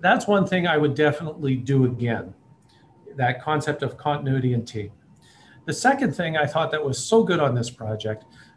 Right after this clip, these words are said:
was the solid planning and the contingencies. Um, we had the opportunity to challenge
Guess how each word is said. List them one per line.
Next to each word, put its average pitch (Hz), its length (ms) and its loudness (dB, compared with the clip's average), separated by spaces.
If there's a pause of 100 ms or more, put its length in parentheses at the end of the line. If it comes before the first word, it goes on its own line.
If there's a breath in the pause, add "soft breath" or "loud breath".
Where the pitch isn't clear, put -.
was 160 180 -4
the 175 100 -2
solid 196 420 2
planning 123 500 -4 (340)
and 139 120 -2
the 139 60 4
contingencies. 139 920 -4 (580 soft breath)
Um, 156 480 4 (480)
we 214 260 4
had 190 300 4
the 151 120 0
opportunity 156 800 0
to 127 120 -6
challenge 160 760 0